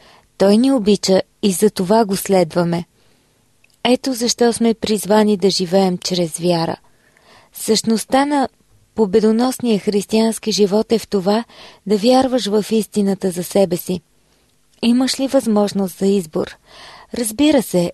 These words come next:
Сатана ще се опита да те убеди, че си нищожен, непоправим,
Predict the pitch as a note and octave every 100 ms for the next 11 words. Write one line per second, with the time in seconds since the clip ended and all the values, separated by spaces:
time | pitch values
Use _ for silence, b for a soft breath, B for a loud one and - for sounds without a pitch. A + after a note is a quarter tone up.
0 | - - G3+ G#3 G#3+ G#3+ - G3+ G#3+ G#3
1 | - A3+ G#3 F#3 - F#3+ F3 G3+ G#3 A3
2 | F#3 - F#3+ F#3 D#3 - G#3+ G#3 G#3 G#3
3 | G#3 - - G3 G3 - F#3+ - F#3 D#3+
4 | G#3 G#3